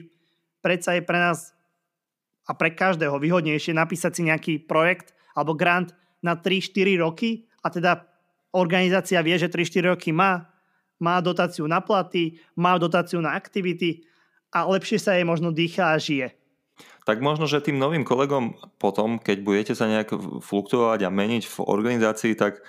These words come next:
Speaker 2: možno odporúčte ako jeden zdroj aj ten Grantab, lebo vlastne my sme taký ten, tá naša taká vízia je práve, e,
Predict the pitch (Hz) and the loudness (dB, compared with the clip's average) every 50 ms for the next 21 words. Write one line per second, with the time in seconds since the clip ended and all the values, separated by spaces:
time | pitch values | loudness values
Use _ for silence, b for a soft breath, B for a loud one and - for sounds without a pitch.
0 | B B B B B B B - 104 117 123 131 131 131 131 - 147 147 143 147 | B B B B B B B -4 -2 -2 0 0 0 0 0 0 0 0 0 0
1 | - 135 127 123 - 127 127 120 120 113 107 110 117 123 127 117 107 107 123 117 | 0 0 0 2 2 0 0 2 0 0 0 2 2 2 2 2 2 0 0 0
2 | 110 104 104 120 139 139 - 95 95 95 95 95 101 98 B B B B B B | 0 2 2 2 2 2 0 0 2 0 0 2 0 -2 B B B B B B
3 | - 107 117 117 - - 120 113 113 b b b b b - 110 131 160 175 156 | 0 0 0 0 0 0 -2 -2 -2 b b b b b -2 0 0 0 2 2
4 | 139 123 - - 117 - 120 117 - 120 110 110 110 110 107 107 107 - - _ | 0 2 2 2 0 2 0 2 2 2 2 2 2 2 2 2 0 -4 -10 _
5 | _ _ _ _ _ _ - - - - 107 113 139 156 160 156 127 143 - - | _ _ _ _ _ _ -14 -14 -2 0 2 2 2 2 0 0 0 0 2 2
6 | 127 98 95 104 127 160 151 143 113 101 98 95 95 - - 127 143 139 107 92 | 0 0 2 0 0 2 2 2 2 4 2 0 0 2 2 4 4 4 2 0
7 | 85 87 | -2 -4